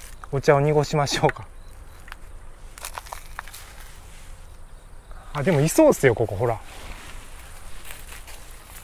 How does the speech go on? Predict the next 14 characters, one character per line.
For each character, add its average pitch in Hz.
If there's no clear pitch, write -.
な 156
ん -
か 127
樹 175
液 226
出 233
た 135
後、 143
痕 196
跡 190
が 165
あ 127
る 135
し。 -